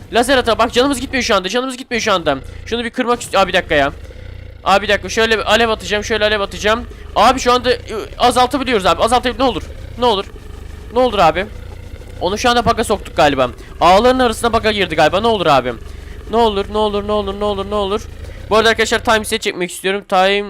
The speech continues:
etraf karanlık oldu gerçi ama burayı pek etkileyeceğini zannetmiyorum. Yani etkileme neyse şöyle yapalım. Arkadaşlar şu anda işkencelerin efendisiyle kapışıyoruz ve canı hızlı bir şekilde doldurdu galiba, galiba daha demin. Göremedim pek ama. Bir dakika şu çantaya giyelim. Say ya, bu çanta aydınlık sağlıyordu. Uyuz oldum. Hop giydik abi, süper.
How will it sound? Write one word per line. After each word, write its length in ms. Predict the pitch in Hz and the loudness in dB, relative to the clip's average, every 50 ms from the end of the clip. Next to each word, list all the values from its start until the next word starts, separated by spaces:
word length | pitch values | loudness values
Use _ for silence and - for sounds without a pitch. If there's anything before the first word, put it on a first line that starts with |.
| - - - | -10 -10 -10
etraf 280 | - 175 170 196 196 - | -10 -6 -4 -4 -4 0
karanlık 340 | - 190 196 208 214 - | 0 0 0 0 -2 -2
oldu 160 | 196 180 156 151 | -2 -2 0 0
gerçi 300 | 165 165 160 - 220 214 | 0 0 2 2 0 0
ama 200 | 202 196 180 160 | 0 0 -2 -2
burayı 160 | 185 196 190 | -2 -2 0
pek 180 | 202 208 - - | -2 -2 -4 -4
etkileyeceğini 500 | 170 165 - 202 180 185 165 170 175 165 | -6 -6 -6 -8 -6 -6 -4 -4 -2 -2
zannetmiyorum. 460 | 175 180 185 180 - 170 190 196 180 | -2 -2 -2 -4 -6 -6 -2 0 0
Yani 160 | 165 160 160 | 0 0 0
etkileme 460 | 156 165 156 - - 185 180 185 208 | 0 -2 -4 -4 -4 -2 -2 -2 0
neyse 200 | 214 - 214 - | -2 -2 -2 -2
şöyle 180 | - 202 196 180 | -2 -2 0 0
yapalım. 340 | 165 - 180 190 220 233 220 - - - - - - - - - | 0 0 0 -2 -2 -4 -8 -12 -14 -16 -16 -14 -14 -10 -2 2
Arkadaşlar 360 | 175 196 202 247 262 - 233 | 2 2 4 2 0 0 -2
şu 140 | - - 233 | 0 0 0
anda 120 | 254 247 | 0 0
işkencelerin 480 | 247 - - 233 233 240 233 247 254 226 | -2 -2 0 0 0 0 0 -2 -2 -2
efendisiyle 420 | 214 220 233 226 247 240 240 254 | -2 -2 -2 -2 -4 -4 -6 -4
kapışıyoruz 420 | 262 - 240 - - - 277 285 240 | -2 -2 -4 -4 -2 -2 -2 -2 0
ve 80 | 269 | 0
canı 220 | 262 - 226 240 247 | 0 0 0 0 0
hızlı 220 | 226 220 - 269 | -2 -2 -4 -4
bir 60 | 262 | -4
şekilde 260 | - 247 214 214 180 170 | -4 -4 -4 -4 -2 0
doldurdu 360 | 165 160 147 156 143 139 139 | 0 0 0 0 -2 0 2
galiba, 280 | 139 135 135 127 123 | 2 2 2 2 -2
galiba 480 | 127 127 135 135 135 131 127 127 123 - | -2 0 2 2 2 2 0 0 0 0
daha 160 | 127 127 123 | 0 0 0
demin. 220 | 117 117 113 113 110 - - - - - - | -2 -6 -8 -10 -12 -14 -16 -16 -16 -4 -2
Göremedim 380 | 147 175 214 247 247 185 156 135 | 0 2 2 2 0 0 -2 -4
pek 200 | - 135 139 - | -4 -4 -2 0
ama. 280 | 226 254 247 247 254 254 - - - - - - - - - | 0 2 0 0 -2 -4 -10 -14 -14 -14 -14 -14 -14 -8 0
Bir 60 | 233 | 2
dakika 200 | 240 233 - 202 | 2 2 2 0
şu 140 | 226 - 208 | -4 -6 -2
çantaya 340 | - 254 226 220 - 254 254 | 0 0 0 0 0 -2 -2
giyelim. 240 | 233 214 214 185 165 | 0 -2 -2 -2 0
Say 160 | - 185 190 | 0 2 4
ya, 160 | 220 214 175 | 4 2 0
bu 40 | 165 | -2
çanta 360 | - 208 190 185 180 208 202 | -2 -2 -2 -2 -2 -2 0
aydınlık 420 | - 160 165 160 165 185 208 214 - | 2 2 2 0 -2 -6 -8 -8 -4
sağlıyordu. 440 | - 175 147 135 135 - 131 156 | 0 0 0 0 0 -4 -4 -6
Uyuz 160 | 190 202 170 156 | -8 -4 -2 -2
oldum. 320 | 135 131 123 120 113 120 _ - - _ _ _ _ - _ _ - - | -2 -2 -2 -6 -8 -10 _ -20 -20 _ _ _ _ -20 _ _ -6 -2
Hop 200 | 208 226 214 - | -2 -2 -2 -2
giydik 260 | 214 226 208 - - | -2 -4 -2 0 2
abi, 120 | 202 180 180 | 2 2 2
süper. 320 | - 240 - - 147 127 | 0 -2 0 0 0 0